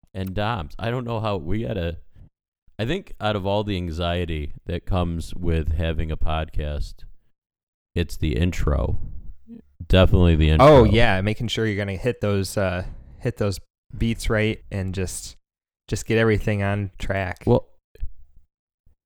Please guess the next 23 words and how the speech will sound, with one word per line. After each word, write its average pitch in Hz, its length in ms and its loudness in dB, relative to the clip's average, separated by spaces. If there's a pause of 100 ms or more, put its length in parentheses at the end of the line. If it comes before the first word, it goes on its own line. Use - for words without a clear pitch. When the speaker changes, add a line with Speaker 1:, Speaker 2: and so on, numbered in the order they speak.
(140)
Speaker 1:
it's, 117 360 2
it's - 160 -2
kind 127 200 6
of 123 120 2
like, 101 340 2
it's 98 220 0
kind 117 200 4
of 107 120 0
like 90 360 2 (120)
a 87 80 2
dichotomy 80 880 2 (680)
in 90 140 0
the 82 80 0
sense 92 380 0
that, 85 440 2 (460)
you 101 80 2
know, 92 180 6
w-, - 220 4
there's 92 240 6
obviously 101 500 6
a 85 80 4
learning 85 380 2
curve 71 480 -4